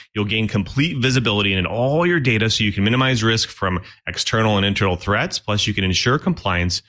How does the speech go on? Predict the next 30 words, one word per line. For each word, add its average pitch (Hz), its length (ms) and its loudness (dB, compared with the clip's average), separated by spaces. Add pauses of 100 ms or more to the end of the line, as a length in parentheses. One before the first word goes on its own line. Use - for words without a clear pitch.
(340)
across 82 460 -4 (300)
your 87 160 -4
organization. 80 580 -2
By 90 220 0
seamlessly 139 520 2
securing 127 480 0
hybrid 117 300 0
work, 131 260 0
your 110 80 2
organization 104 540 0
doesn't 127 260 0
have 135 200 2
to 156 100 -4
sacrifice 123 640 -2
productivity 92 840 -2 (420)
for 80 400 -2 (180)
security. 82 680 0
And 92 160 0
Lookout 160 340 0
makes 160 300 -2
I 185 220 -2
T 185 200 -2
security 175 580 0
a 180 120 -2
lot 151 420 -2
simpler. 101 480 2
In 110 80 2
fact, 143 300 0
working 160 240 2
with 131 180 2